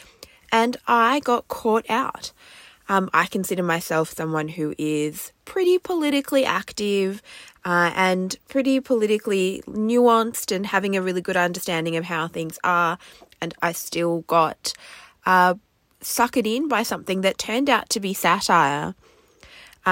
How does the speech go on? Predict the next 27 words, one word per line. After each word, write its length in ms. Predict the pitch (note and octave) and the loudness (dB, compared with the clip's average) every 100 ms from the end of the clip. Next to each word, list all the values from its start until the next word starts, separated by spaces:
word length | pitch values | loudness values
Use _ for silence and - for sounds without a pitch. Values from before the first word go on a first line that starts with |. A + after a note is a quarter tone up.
| F3+ | 4
and 180 | G3 G3+ | 2 0
so 160 | A3+ A#3+ | 0 0
first 320 | - F#4 F4+ | 0 -4 -2
of 80 | D#4+ | 2
all, 100 | A#3+ | 4
I 80 | |
want 180 | G#3+ G#3+ | 4 0
to 100 | A3 | -4
apologise 920 | G#3+ - G#3 B3+ A3 F#3+ F3+ F3 - | -4 -2 0 0 2 0 2 0 -2
to 180 | - G3 | -2 0
anybody 440 | F#3 A#3 B3 F#3+ | 0 2 2 2
that 200 | E3 E3 | 2 0
shared 600 | - F#3+ F#3 G3 G3+ G#3 - - - | 0 -2 -2 0 -2 -4 -12 -20 -6
my 460 | F#3 E3 E3 D3+ A2 | 4 6 6 4 -2
rage 720 | D#3 E3 D#3+ E3 D#3 D3+ - - | 2 6 6 4 0 -2 -2 -2
about, 680 | D#3 D3+ D3+ D3+ - - - | 4 8 8 6 2 -2 0
uh, 220 | E3 D#3+ | 2 2
that 220 | D#3+ D#3 - | 2 -2 -4
particular 560 | F#3 - F3 F3+ E3 - | -6 -6 -2 0 2 0
issue. 300 | D#3 - G4+ - _ _ _ _ _ _ _ _ - - | -2 -2 -4 -8 _ _ _ _ _ _ _ _ -20 -8
Let 140 | A3 - | -6 -2
me 140 | F3+ | -2
explain. 640 | E3+ - E3 D3+ C#3+ F#3 - - - - - - - | -2 -8 -6 -8 -8 -12 -16 -20 -20 -20 -20 -20 -16
So 580 | - - A#3 A3 A#3 A#3+ - | 0 6 8 10 8 6 0
it 120 | B3+ | -4
has 280 | B3 C#4+ C#4 | 0 0 0
turned 720 | - - D4+ D4+ D#4+ F4 G4+ | -2 -4 -2 0 0 -2 -4